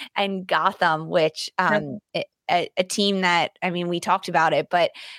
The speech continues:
Speaker 1: with Ryan not being at Portland anymore, I think that is, uh, that's one of the biggest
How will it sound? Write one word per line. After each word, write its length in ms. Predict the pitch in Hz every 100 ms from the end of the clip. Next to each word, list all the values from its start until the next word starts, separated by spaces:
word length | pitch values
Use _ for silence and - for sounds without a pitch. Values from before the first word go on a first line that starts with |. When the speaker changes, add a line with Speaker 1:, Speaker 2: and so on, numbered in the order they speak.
| -
Speaker 1:
with 220 | 208 190
Ryan 380 | 196 196 202 185
not 240 | 175 180
being 220 | 196 185
at 100 | 175
Portland 320 | - 180 - 175
anymore, 480 | 175 170 165 160 -
I 60 |
think 360 | 170 - 180 180
that 340 | 165 160 170
is, 560 | 165 165 156 - - -
uh, 120 | 175 170
that's 220 | 170 -
one 140 | 175
of 80 | 170
the 60 | 170
biggest 580 | 156 160 170 - -